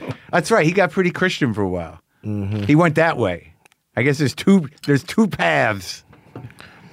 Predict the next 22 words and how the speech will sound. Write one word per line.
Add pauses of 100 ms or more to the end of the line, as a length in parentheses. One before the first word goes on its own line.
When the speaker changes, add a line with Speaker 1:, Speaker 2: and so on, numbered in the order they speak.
(280)
Speaker 2:
Yeah, (160)
I
mean,
you, (100)
you
know,
you
gotta
respect
the
man (360)
and
his
God. (120)
Speaker 1:
Yeah. (380)
Speaker 2:
You
know
what
I
Speaker 1:
Yeah.
Speaker 2:
mean?
So,